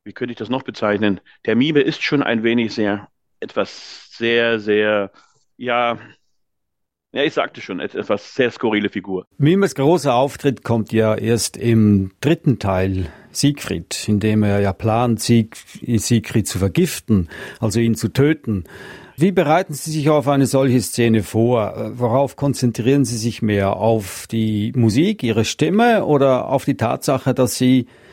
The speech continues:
Speaker 2: im Sinn haben, einen Menschen zu töten? Also schauspielerisch.
Speaker 1: Gute Frage, das geht einher. Das, was ich vorhin sagte,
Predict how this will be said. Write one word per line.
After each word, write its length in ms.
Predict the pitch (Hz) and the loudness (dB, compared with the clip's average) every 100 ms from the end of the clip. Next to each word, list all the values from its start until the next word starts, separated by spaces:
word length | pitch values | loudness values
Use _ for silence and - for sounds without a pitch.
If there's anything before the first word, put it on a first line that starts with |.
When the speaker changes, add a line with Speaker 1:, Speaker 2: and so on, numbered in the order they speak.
| - _ - | -20 _ 0
Speaker 2:
im 140 | 131 | 0
Sinn 320 | 104 113 120 | 2 2 4
haben, 460 | 107 104 107 107 98 92 - - | 2 2 2 2 0 -2 -18 -18
einen 400 | - 117 104 98 - | -2 0 2 0 -4
Menschen 500 | 101 110 113 - 95 | -2 -2 -2 -2 -2
zu 160 | - - | -2 -10
töten? 640 | - 113 101 - 87 80 _ _ _ _ _ _ - | -4 -2 -2 -2 -6 -6 _ _ _ _ _ _ -6
Also 240 | 120 113 | -2 0
schauspielerisch. 800 | 101 117 131 - 120 113 104 98 - - _ | 0 0 0 -2 -2 2 0 0 -6 -16 _
Speaker 1:
Gute 180 | - 123 | -8 -6
Frage, 220 | - 117 | -4 -4
das 160 | 110 110 | -4 -6
geht 160 | 143 151 | -6 -2
einher. 480 | 123 117 127 87 _ _ _ _ | -2 -2 -2 -4 _ _ _ _
Das, 160 | 110 120 | -8 -4
was 120 | 127 | -6
ich 100 | 120 | -2
vorhin 280 | 143 151 123 | 0 2 0
sagte, 460 | 117 131 - 156 | -2 -2 -4 -6